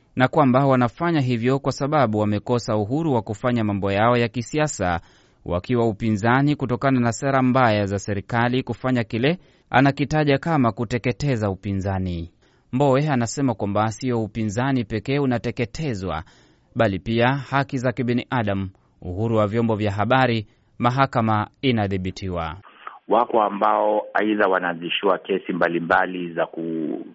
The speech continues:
Speaker 2: you know, za, eh, za kufikirika kiasi kwamba wanaingia hofu, wanaamua kujiunga na Chama cha Mapinduzi. Wako ambao wanaahidiwa kupata vyeo, basi wanaamua kwenda Chama cha Mapinduzi.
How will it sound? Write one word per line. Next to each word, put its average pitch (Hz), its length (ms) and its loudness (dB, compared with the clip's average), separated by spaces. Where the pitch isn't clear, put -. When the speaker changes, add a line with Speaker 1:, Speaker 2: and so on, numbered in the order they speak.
Speaker 2:
you 92 100 -2
know, 87 320 2
za, 82 220 2
eh, 82 400 2
za 87 80 0
kufikirika 95 800 -2
kiasi 92 280 -2
kwamba 92 220 0
wanaingia 85 520 0
hofu, 90 420 -2
wanaamua 85 480 0
kujiunga 85 420 -2
na 80 120 0
Chama 85 260 -4
cha 82 100 -6
Mapinduzi. 85 640 -4
Wako 90 360 2
ambao 90 480 0
wanaahidiwa 85 560 -2
kupata 85 480 -2
vyeo, 90 500 2
basi 82 280 -6
wanaamua 78 460 -4
kwenda 78 220 -4
Chama 76 220 -4
cha - 80 -8
Mapinduzi. 85 680 -4